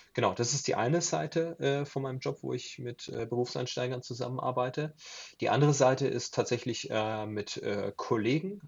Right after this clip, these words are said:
Ähm, bei uns ist tatsächlich im, im Unternehmen der nebenberufliche Einstieg als, äh, Student, ähm, kommt sehr oft vor, weil es sich einfach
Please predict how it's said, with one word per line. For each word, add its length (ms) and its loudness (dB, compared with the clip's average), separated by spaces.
Ähm, 600 0
bei 160 2
uns 280 -4
ist 260 -6
tatsächlich 440 -4
im, 100 -4
im 120 -4
Unternehmen 680 -4
der 320 -2
nebenberufliche 840 -2
Einstieg 760 -4
als, 380 -2
äh, 340 -2
Student, 1000 2
ähm, 1080 -2
kommt 360 -4
sehr 300 -2
oft 200 -6
vor, 400 -2
weil 100 -4
es 80 -12
sich 220 -12
einfach 320 -10